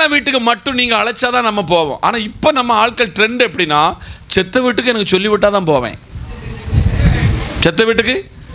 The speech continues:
பாஸ்டர் எல்லாருக்கும் சொன்னாரு, எனக்கு அவர் சொல்ல, நான் போக மாட்டேன். ஏன், அன்னைக்கு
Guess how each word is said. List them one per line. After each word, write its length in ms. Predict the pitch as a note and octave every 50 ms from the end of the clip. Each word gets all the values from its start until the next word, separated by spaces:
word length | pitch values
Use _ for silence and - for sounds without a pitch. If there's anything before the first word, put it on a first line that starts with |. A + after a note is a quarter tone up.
| - - - - - - - - - - - - -
பாஸ்டர் 600 | - - D4 E4+ F4 F4 - - - A#3 G#3 F3+ G#3+
எல்லாருக்கும் 600 | C4 C#4+ D4 D4+ E4+ E4 - - A3+ C4 G#3+ -
சொன்னாரு, 240 | A3 A3+ A3+ G#3+ G#3 F#3+ F#3+
எனக்கு 200 | G3+ A3 G#3+ A3
அவர் 180 | G3+ F#3+ F3 -
சொல்ல, 220 | E3+ D#3 D3+ D3+ -
நான் 140 | A3+ G3
போக 100 | F#3 F3+ E3
மாட்டேன். 260 | C#3+ A#2+ A2+ - - - - - - - C#4+ C#4 - - - - - - - - - - - - - - - - - - - - - - E3
ஏன், 100 | F#3 F3 E3
அன்னைக்கு 380 | E3+ G3+ A3 A#3 A3+ A3+ A3